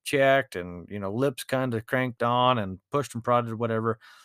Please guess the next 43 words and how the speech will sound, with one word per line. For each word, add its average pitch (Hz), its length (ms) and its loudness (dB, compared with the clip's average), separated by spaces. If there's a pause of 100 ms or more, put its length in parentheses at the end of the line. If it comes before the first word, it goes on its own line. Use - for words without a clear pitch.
(120)
And 113 80 -6
then 120 80 0
you 113 80 2
hurry 139 200 0
and 127 100 -2
load 120 140 2
'em 117 80 -2
back 104 240 -2
up 98 140 -8
and 101 80 -8
leave. 90 200 -8
I 107 100 -2
don't 160 160 -2
like 131 260 -4
that. 73 220 -10 (220)
I'd 135 160 -2
rather 160 200 0
have 131 360 0 (760)
time 117 260 0
to, 98 100 -8 (240)
to, 92 300 -8 (240)
to 95 340 -6
take 117 240 -4
it 151 80 -4
easy, 143 340 -2
catch 131 420 2
'em, 127 260 -4 (1040)
you 101 100 -8
know, 110 80 -2
not 110 260 2
in 123 60 -4
a 120 40 -2
hurry, 123 440 0 (840)
uh, 90 460 -4 (180)
get 127 260 -2
there, 123 360 2
tie 120 300 -2
'em 127 140 0
up, 120 500 2
not 110 280 0
in 117 80 -12
a 113 40 -6
hurry, 117 540 -2